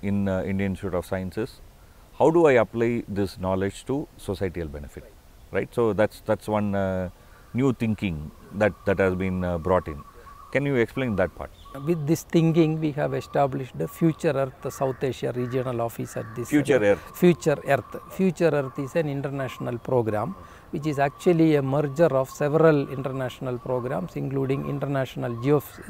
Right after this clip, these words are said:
Speaker 2: Geosphere Biosphere Program
Speaker 1: Okay.
Speaker 2: and International Human Dimensions Program, and it become Future Earth and supported by various United Nations organization. And you also may remember that International Council for Scientific Union, that is icsu,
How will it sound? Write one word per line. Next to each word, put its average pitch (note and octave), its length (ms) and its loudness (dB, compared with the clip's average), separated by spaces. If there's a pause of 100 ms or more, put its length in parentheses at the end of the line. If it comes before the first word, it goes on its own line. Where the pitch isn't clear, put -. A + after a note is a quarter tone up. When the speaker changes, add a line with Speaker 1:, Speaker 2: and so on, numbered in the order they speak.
Speaker 2:
Geosphere C#3 560 0
Biosphere A#2+ 500 -4
Program A#2+ 480 -6
Speaker 1:
Okay. - 200 -14 (340)
Speaker 2:
and C#3 280 0
International C#3+ 680 0
Human E3 460 6
Dimensions B2 540 0
Program, A#2+ 460 -6 (460)
and E3+ 260 0
it E3 320 -2
become F3 420 0 (100)
Future F#3 380 4
Earth B2 180 2 (480)
and D#3 160 0
supported D3 540 4
by F3+ 140 2
various D#3 400 0
United C3+ 420 -2
Nations A#2+ 380 -6
organization. A2 600 -8 (280)
And F3+ 200 0
you F#3 160 8
also F3+ 320 8
may F3 320 2 (300)
remember E3+ 500 6
that D3+ 240 2
International E3 800 0
Council D#3+ 500 2
for C#3+ 220 0
Scientific C#3+ 560 -2
Union, C#3+ 380 0
that B2+ 180 -4
is B2+ 140 -10
icsu, D#3+ 520 2